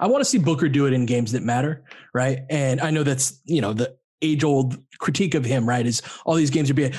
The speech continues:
obviously he's a, he's a star. He's somebody that's going to be able to do that. But I think that Chris Paul being able to produce alongside Chris Paul, there's gonna be some challenges there, right? The same thing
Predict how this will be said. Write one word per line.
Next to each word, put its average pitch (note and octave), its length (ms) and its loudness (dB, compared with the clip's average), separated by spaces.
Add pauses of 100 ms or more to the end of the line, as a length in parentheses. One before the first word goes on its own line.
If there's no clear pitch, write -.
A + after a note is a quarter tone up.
(100)
obviously F3+ 320 0
he's G3 240 2
a, D#3 120 2
he's D3+ 260 0
a D3 40 0
star. C3 440 -2 (200)
He's D3+ 160 0
somebody D3 280 2
that's C3 220 0
going D#3 420 0
to C#3+ 100 -4
be C#3 140 2
able B2+ 140 0
to C3 100 -4
do C3+ 120 0
that. B2 120 -2 (240)
But E3 80 0
I D#3+ 80 -2
think A3+ 240 0
that C3+ 260 -2 (380)
Chris C3 180 0
Paul D3 720 0 (1040)
being E3 220 2
able D#3+ 260 2
to C#3+ 120 -2
produce C#3+ 300 0
alongside C3+ 460 0
Chris F3 160 -2
Paul, G3 280 -2 (120)
there's D#3+ 120 0
gonna F3 120 2
be E3+ 60 2
some D3+ 140 0
challenges C#3 400 0
there, - 240 -8
right? C3+ 200 -2
The C#3 200 -2
same D3+ 240 -2
thing C#3 260 -2